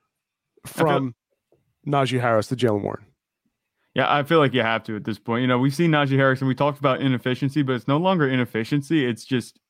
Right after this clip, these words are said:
Speaker 1: incapability. You know, it <laughs> doesn't seem like he's doing anything, you know, valuable with his touches. And, and Jaylen Warren, you know, is breathing down his neck. Like you said, I wouldn't be surprised if he gets a few more snaps.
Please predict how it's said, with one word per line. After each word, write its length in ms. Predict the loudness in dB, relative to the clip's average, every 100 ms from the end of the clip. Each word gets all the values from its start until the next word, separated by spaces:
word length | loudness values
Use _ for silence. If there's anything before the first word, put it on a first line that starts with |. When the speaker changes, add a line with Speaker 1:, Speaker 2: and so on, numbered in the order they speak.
| -2
Speaker 1:
incapability. 960 | 0 2 0 -4 -6 -2 2 2 0 -4
You 100 | -4
know, 120 | -4
it 80 | -2
<laughs> 20 |
doesn't 340 | -2 4 4 4
seem 200 | 4 4
like 240 | 2 0 -12 -20 -4
he's 140 | 0 2
doing 280 | 4 4
anything, 520 | 4 2 2 0 -2 -2
you 120 | 0
know, 320 | 0 0 -6 _ -6
valuable 540 | 0 2 2 0 -2
with 140 | -4
his 120 | -6 -2
touches. 440 | -2 -2 -6 -10 -16 _ -6
And, 220 | -4 -2
and 140 | 0
Jaylen 300 | 2 4 4
Warren, 220 | 4 4 4
you 80 |
know, 100 | 2
is 80 | 0
breathing 260 | 2 0 2
down 160 | 0
his 120 | 0 0
neck. 220 | -2 0
Like 180 | -4 -4
you 60 |
said, 160 | -2 -2
I 60 |
wouldn't 160 | -2 -4
be 80 | -8
surprised 340 | -4 -2 -2
if 80 | -6
he 60 | -8
gets 180 | -8
a 40 | -8
few 160 | -8
more 160 | -6 -8
snaps. 380 | -4 -2 -4